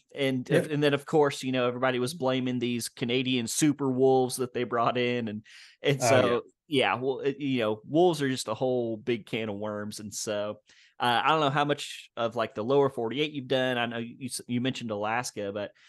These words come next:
Speaker 2: Mm-hmm.
Speaker 1: um, I, I just feel like wolves are, they're a very, uh, everybody has an opinion, I guess is what I'm
Speaker 2: Yeah, yeah.
Speaker 1: trying to say. Everybody knows
Speaker 2: Absolutely.
Speaker 1: what they are. They're very recognizable. They
Speaker 2: Yep.
Speaker 1: used to cover,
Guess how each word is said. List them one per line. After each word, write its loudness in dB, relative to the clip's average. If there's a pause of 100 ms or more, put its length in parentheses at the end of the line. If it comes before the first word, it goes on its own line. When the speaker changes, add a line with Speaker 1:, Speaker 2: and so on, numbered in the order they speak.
(260)
Speaker 2:
Mm-hmm. 6
Speaker 1:
um, -2
I, 0
I 2
just -4
feel -6
like 0
wolves 4
are, 0
they're -2
a -8
very, -4 (880)
uh, 0
everybody 4
has 0
an -8
opinion, -8
I -6
guess -8
is -8
what -6
I'm -2
Speaker 2:
Yeah, 4
yeah. 8
Speaker 1:
trying -2
to -14
say. -6
Everybody 4
knows 4
Speaker 2:
Absolutely. 2
Speaker 1:
what -12
they 2
are. 4
They're -2
very 4
recognizable. 0 (320)
They 0
Speaker 2:
Yep. 0
Speaker 1:
used 2
to -12
cover, -2